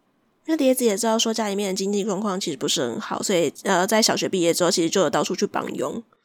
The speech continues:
那大概在蝶子十七岁的时候呢，她居然就是决定说她想要去当艺妓。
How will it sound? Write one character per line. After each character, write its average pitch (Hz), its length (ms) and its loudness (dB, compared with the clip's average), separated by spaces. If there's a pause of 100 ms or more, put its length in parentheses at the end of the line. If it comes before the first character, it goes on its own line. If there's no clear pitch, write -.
(1200)
那 226 80 6
大 254 140 6
概 254 140 6
在 269 180 6
蝶 226 160 6
子 208 240 0
十 208 240 4
七 302 220 4
岁 311 200 4
的 220 140 2
时 - 180 2
候 208 300 0
呢， 190 260 0
她 208 200 -2
居 208 160 -2
然 185 240 2
就 190 120 2
是 196 160 -2
决 175 200 0
定 190 160 -2
说 185 100 -2
她 202 100 0
想 - 140 -2
要 - 80 -4
去 196 100 -4
当 170 220 -4
艺 131 180 -4
妓。 - 300 -2